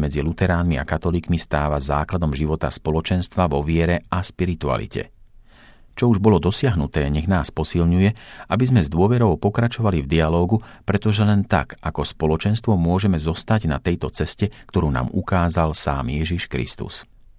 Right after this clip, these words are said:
Následne Benedikt Šestnásty citoval encykliku Ut unum sint svojho predchodcu pápeža Jána Pavla druhého a zopakoval, že neexistuje nejaká komunikačná stratégia,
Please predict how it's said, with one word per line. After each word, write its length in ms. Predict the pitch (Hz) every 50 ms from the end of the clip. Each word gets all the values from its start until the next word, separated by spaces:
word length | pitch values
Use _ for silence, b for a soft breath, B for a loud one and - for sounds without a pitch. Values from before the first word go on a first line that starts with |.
| - - - - -
Následne 560 | - 80 78 85 - - 107 110 110 110 98
Benedikt 480 | 82 85 87 101 101 92 78 - - -
Šestnásty 560 | 98 98 - - 101 101 101 98 - - 95
citoval 480 | - - - - - 95 92 82 -
encykliku 640 | - 87 92 - - 101 - 101 95 - 95 85 -
Ut 240 | - 104 101 - - - 92
unum 320 | 90 92 92 90 85 78
sint 320 | - - 90 80 69 62
svojho 320 | - - 78 73 71 78 76
predchodcu 560 | - - 82 78 - - - - - - -
pápeža 400 | - 76 76 76 - 85 78 80
Jána 320 | 78 78 76 78 78 76
Pavla 240 | - 82 80 85 82
druhého 560 | 80 80 87 90 90 90 80 71 69 69 62 B B B B B B B
a 80 | 80
zopakoval, 640 | 73 78 80 - 92 87 - - 98 101 104 107 107 B B B B -
že 160 | 87 90 90
neexistuje 640 | 101 123 - 101 98 92 98 101 - - 101 92 87
nejaká 480 | 90 104 123 123 98 82 - 71 - -
komunikačná 640 | - 87 87 85 85 80 - 85 - - - 85
stratégia, 720 | 80 - - 87 87 92 - 85 73 69 65 69 67 67